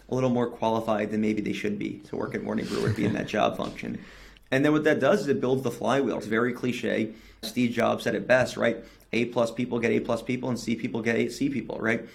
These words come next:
A plus people wanna work with other A plus people. So when you bring on these nodes, right, of unbelievable people that people wanna learn from, be around,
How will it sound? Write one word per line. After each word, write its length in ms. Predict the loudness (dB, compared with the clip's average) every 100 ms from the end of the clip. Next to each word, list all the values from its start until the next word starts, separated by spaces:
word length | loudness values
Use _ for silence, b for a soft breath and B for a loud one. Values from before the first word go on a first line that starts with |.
| B B B
A 180 | 2 2
plus 200 | 2 -2
people 220 | 0 0
wanna 180 | 2 0
work 180 | 0 -2
with 120 | -4
other 220 | -4 -2 -2
A 120 | -4
plus 260 | -4 -8 -6
people. 400 | -8 -6 -10 -2
So 220 | 0 0 B B -6
when 120 | 0
you 80 | 2
bring 220 | 4 4
on 100 | 4
these 200 | 4 2
nodes, 880 | 4 4 4 4 2 0 -4 -10 -10
right, 300 | -2 0 0
of 220 | -2 -6 -4 0
unbelievable 600 | 2 4 4 2 0 -2
people 480 | -2 -4 -4 -8 -16 b b b -6
that 140 | -4
people 200 | -2 -2
wanna 160 | 0 2
learn 280 | 2 2
from, 420 | 0 0 0 0 -2
be 220 | 2 2
around, 600 | 4 2 2 0 -2